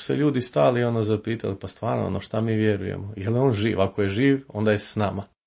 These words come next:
I zato je taj poziv i karizmatske obnove, a vjerujem i drugih pokreta u crkvi, a evo naše zajednice, ovaj, posebno, jer u njoj, njoj pripadam, pa to znam, je, ovaj, pokazati da je Isus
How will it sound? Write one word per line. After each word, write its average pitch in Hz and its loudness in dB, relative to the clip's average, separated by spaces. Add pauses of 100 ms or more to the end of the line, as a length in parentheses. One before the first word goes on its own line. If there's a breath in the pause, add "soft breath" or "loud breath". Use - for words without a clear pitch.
(540)
I 104 -2
zato 139 6
je 123 2
taj 131 4
poziv 123 0 (260)
i 104 -6
karizmatske 104 2
obnove, 110 -2 (500 loud breath)
a 110 0
vjerujem 107 4
i 101 0
drugih 107 2
pokreta 104 -2
u 98 -6
crkvi, 127 -4
a 98 4
evo 98 2
naše 98 -4
zajednice, 95 -2
ovaj, 98 -4
posebno, 98 -6
jer 95 -6
u 98 -4
njoj, 95 -6 (600 loud breath)
njoj 101 0
pripadam, 98 0
pa - -4
to 107 0
znam, 127 2
je, 110 2
ovaj, 104 -2
pokazati 107 -2
da 98 -2
je 95 -4
Isus - -10